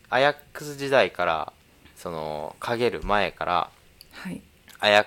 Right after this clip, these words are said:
Speaker 1: クス、ユーベ、インテルからずっと八年ぐらい毎年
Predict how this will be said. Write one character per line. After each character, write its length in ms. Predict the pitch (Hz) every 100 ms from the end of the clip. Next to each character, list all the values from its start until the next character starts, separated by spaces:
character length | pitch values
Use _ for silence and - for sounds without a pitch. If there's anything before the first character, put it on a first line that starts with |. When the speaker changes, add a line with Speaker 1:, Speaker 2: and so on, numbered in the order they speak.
| -
Speaker 1:
ク 120 | -
ス、 160 | - 87
ユ 240 | 92 98
ー 40 | 92
ベ、 180 | 85
イ 100 | 90
ン 80 | 95
テ 120 | -
ル 80 | 85
か 140 | - 90
ら 80 |
ず 380 | 87 - 131 135 -
っ 80 |
と 300 | - 127 123 - _ - -
八 340 | - - - 151
年 200 | 160 156
ぐ 80 | 147
ら 100 | 98
い 80 |
毎 180 | 87 101
年 400 | 110 120 117 -